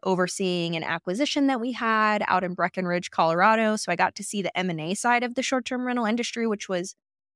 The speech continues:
so exciting to me. But I think my passion probably lies, I was gonna say revenue management, but maybe that's not true. I don't know. I love it all. So when I left in twenty twenty-one,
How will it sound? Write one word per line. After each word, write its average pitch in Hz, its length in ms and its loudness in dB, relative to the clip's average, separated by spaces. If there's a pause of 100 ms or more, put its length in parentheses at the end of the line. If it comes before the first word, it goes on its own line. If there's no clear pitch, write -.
so 214 300 8
exciting 185 520 4
to 190 140 -4
me. 170 500 -2
But 196 240 8
I 202 80 6
think 208 240 -2
my 226 140 4
passion 180 600 0
probably 170 580 0
lies, 156 760 0 (560)
I 233 60 4
was 262 100 2
gonna 233 220 -2
say 349 180 0
revenue 339 320 -2
management, 330 460 -4
but 214 100 -10
maybe 190 340 -2
that's 269 300 -6
not 285 180 -4
true. 277 460 -2
I 330 80 4
don't 415 160 4
know. 349 240 4
I 262 140 8
love 311 240 6
it 415 100 4
all. 208 340 6 (200)
So - 120 -2
when 262 120 2
I 269 80 4
left 262 640 4
in 226 220 -2
twenty 233 360 -4
twenty-one, 196 840 -4